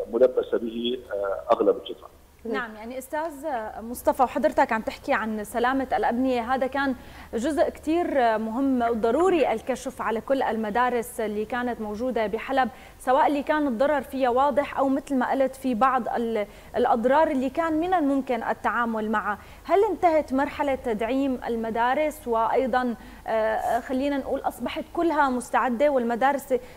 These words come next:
Speaker 2: عدد المدارس التي خرجت عن الخدمة إذا فينا نقول؟
Speaker 1: تمامًا. آه،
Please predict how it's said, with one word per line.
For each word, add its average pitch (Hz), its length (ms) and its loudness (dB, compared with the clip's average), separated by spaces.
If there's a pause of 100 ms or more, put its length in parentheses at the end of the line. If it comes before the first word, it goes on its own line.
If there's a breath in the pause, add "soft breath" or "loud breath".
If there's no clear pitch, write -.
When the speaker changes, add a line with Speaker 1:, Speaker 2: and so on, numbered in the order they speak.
(160 loud breath)
Speaker 2:
عدد 294 280 4
المدارس 311 460 4
التي 294 260 0
خرجت 240 520 2
عن 226 180 -4
الخدمة 220 440 -4
إذا 220 120 -4
فينا 214 320 -10
نقول؟ 180 220 -10 (540)
Speaker 1:
تمامًا. 95 320 0 (580 loud breath)
آه، 101 240 4